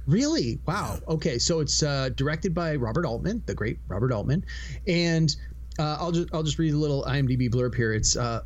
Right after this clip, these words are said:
Hollywood studio executive is being sent death threats by a writer whose script he rejected, and it's this sort of murder mystery that's playing out in Hollywood behind the scenes, and you have this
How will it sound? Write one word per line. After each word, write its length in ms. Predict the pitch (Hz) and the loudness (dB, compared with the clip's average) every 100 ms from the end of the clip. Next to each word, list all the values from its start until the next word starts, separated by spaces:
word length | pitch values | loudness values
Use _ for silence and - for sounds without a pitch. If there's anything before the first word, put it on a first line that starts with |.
| - | -4
Hollywood 420 | - 165 185 185 | -2 2 2 2
studio 400 | 143 180 165 170 | 2 2 4 4
executive 580 | 139 117 156 147 131 113 | 4 2 2 0 0 2
is 120 | 113 | 0
being 360 | - 127 123 113 | 0 2 2 2
sent 400 | - 123 - - | 2 2 0 -2
death 220 | 156 151 | 0 0
threats 280 | 139 117 107 | -2 -2 -2
by 200 | 123 113 | 0 0
a 80 | 110 | 0
writer 380 | 135 151 110 113 | 0 0 0 0
whose 180 | 117 | 2
script 320 | - 143 131 - | 2 0 -2 0
he 160 | 123 | 0
rejected, 720 | 113 107 - 131 - - - - - - - - | 2 0 0 -2 -2 -6 -6 -10 -12 -12 -12 -4
and 540 | 139 123 120 117 107 - | 0 2 2 0 0 0
it's 180 | 151 - | 2 4
this 180 | 139 - | 4 4
sort 180 | 185 | 2
of 80 | 156 | 4
murder 320 | 139 185 196 | 4 4 2
mystery 400 | 170 165 - 151 | 2 2 2 2
that's 200 | 135 123 - | 2 0 -2
playing 480 | - 160 156 143 | -2 2 2 4
out 260 | 143 139 - - - - - - - | 2 0 -2 -8 -12 -12 -12 -6 0
in 260 | 180 202 | 2 2
Hollywood 600 | 208 175 180 190 143 135 | 2 0 0 2 2 2
behind 380 | 120 123 175 180 | 2 2 2 2
the 60 | 160 | 2
scenes, 560 | - 180 147 123 120 - | 2 2 2 2 0 0
and 260 | 131 131 135 | 0 2 2
you 100 | 143 | 2
have 540 | 135 147 143 135 131 - - - - | 2 2 2 0 -2 -6 -12 -14 -2
this 420 | 139 - - - | 2 4 4 0